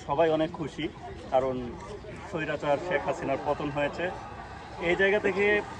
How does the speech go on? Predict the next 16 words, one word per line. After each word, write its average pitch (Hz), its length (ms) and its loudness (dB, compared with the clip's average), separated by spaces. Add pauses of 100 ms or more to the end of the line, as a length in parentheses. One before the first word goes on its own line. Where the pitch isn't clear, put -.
(480)
বাংলার 180 380 6
মানুষ, 160 320 2 (600)
যারা 147 160 2
বাংলা 165 520 8
ভাষায় 165 460 0
কথা 165 200 2
বলে, 156 240 4
তারা 247 180 2
তো 185 120 0
ব্যতীতই, 175 520 4
বিশেষ 143 300 -6
করে 160 120 -4
কলকাতা 147 440 -4
থেকে 143 180 -4
শুরু 139 200 -6
করে 139 160 0